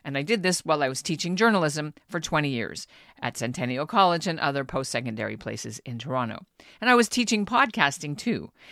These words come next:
And so that brings me full circle. We were all teaching from our dining room tables through Zoom, and the C J N C E O and their team of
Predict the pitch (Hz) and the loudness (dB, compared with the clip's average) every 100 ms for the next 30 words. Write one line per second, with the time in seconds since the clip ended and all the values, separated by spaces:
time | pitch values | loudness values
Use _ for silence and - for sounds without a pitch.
0 | - - - 156 170 185 165 170 175 156 | -20 -16 -8 -2 4 4 4 2 2 0
1 | 165 165 - - 147 143 135 113 - - | -4 -6 -10 -4 -2 -2 -4 -6 -10 -18
2 | _ _ _ _ _ _ - 127 127 127 | _ _ _ _ _ _ -6 -2 4 10
3 | 185 226 - 208 220 208 196 196 196 196 | 12 12 6 0 2 0 2 4 6 6
4 | 165 151 151 160 156 135 110 127 127 - | 6 2 0 -2 0 0 0 -6 -8 -6
5 | 151 180 170 175 120 131 _ _ _ - | 0 2 2 0 0 -6 _ _ _ -2
6 | 139 143 - 170 165 170 165 143 143 - | -2 -2 -2 -2 0 2 2 2 0 -4
7 | 165 170 180 151 147 143 143 147 - 214 | -4 -2 2 4 4 2 0 -2 0 2
8 | 180 165 - 143 | 2 0 0 0